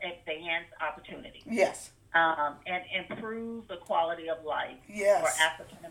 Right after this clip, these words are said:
Speaker 1: American women and children
Speaker 2: Wow.
Speaker 1: and those who are underserved in
Speaker 2: Sure.
Speaker 1: our community.
Speaker 2: Wow.
Speaker 1: Uh, we have partnerships with the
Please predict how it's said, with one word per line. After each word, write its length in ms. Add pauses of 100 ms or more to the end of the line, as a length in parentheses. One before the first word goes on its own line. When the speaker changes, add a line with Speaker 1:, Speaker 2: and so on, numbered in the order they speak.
(200)
Speaker 1:
American 600
women 460 (480)
and 400
children 540
Speaker 2:
Wow. 320 (100)
Speaker 1:
and 320 (160)
those 300
who 160
are 200
underserved 920
in 80
Speaker 2:
Sure. 400
Speaker 1:
our 80
community. 380 (100)
Speaker 2:
Wow. 400 (120)
Speaker 1:
Uh, 280 (520)
we 220
have 320
partnerships 800 (160)
with 240 (100)
the 120